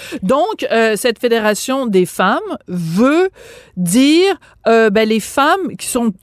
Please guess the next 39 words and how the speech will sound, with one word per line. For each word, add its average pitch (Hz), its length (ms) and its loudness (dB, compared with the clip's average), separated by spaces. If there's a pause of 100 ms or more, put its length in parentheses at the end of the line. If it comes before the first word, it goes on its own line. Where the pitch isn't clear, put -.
enseignantes 240 580 0
dans 226 100 2
les 196 220 0
écoles 233 280 0
publiques 202 480 -4
au 190 100 2
Québec, 202 520 -2 (280)
elles 226 160 2
devraient 247 400 -2
pouvoir 233 480 -2 (100)
continuer 269 840 0
à 196 120 0
porter 214 380 -2
le 196 120 2
voile. 247 340 2
Vous, 240 240 4
ce 415 100 -2
que 311 80 0
vous 226 200 2
dites, 285 220 0
c'est, 262 220 0
ben, 202 240 2
le 202 80 4
voile 233 640 0
est 226 180 -4
un 214 140 2
signe 233 420 2
d'inégalité 240 800 0
entre 214 180 -2
les 180 180 2
hommes 208 140 2
et 196 60 0
les 180 120 4
femmes. 294 280 -2 (420)
Pourquoi 302 300 0
la 262 100 -2
Fédération 208 560 0
des 202 140 2
femmes 226 380 -2